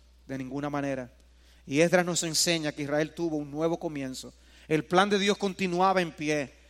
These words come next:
Todavía no tenían la plena libertad, pero ya el Mesías viene en camino. Y eso me lleva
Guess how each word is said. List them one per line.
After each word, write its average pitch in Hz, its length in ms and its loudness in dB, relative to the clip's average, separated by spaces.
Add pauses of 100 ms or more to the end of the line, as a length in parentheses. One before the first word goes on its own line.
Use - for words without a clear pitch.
(340)
Todavía 185 320 6
no 262 80 6
tenían 254 300 6
la 240 100 8
plena 247 240 8
libertad, 220 640 6 (420)
pero 147 160 -4
ya 143 140 2
el 156 100 0
Mesías 143 560 -4
viene 127 220 -4
en 123 40 -8
camino. 120 440 -6 (1120)
Y 180 80 -6
eso 170 140 -2
me 170 120 0
lleva 156 380 4